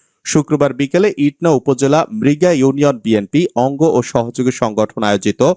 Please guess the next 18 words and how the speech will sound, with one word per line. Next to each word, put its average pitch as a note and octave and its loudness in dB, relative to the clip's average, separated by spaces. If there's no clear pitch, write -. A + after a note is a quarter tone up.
কর্মী E3 0
সম্মেলনে D3 0
প্রধান A#2+ -2
অতিথির D#3 0
বক্তব্যে G#2+ -2
তিনি C3 2
সব A#2+ -4
কথা A#2+ -2
বলেন। G2 0
ফজলুর D#3+ 0
রহমান E3+ 0
বলেন, F3 2
"আমি D#3+ 0
সাধারণ C3+ -2
মানুষের A#2+ -2
ছেলে, A2 0
যারা C3+ 2
যুদ্ধ C#3 -2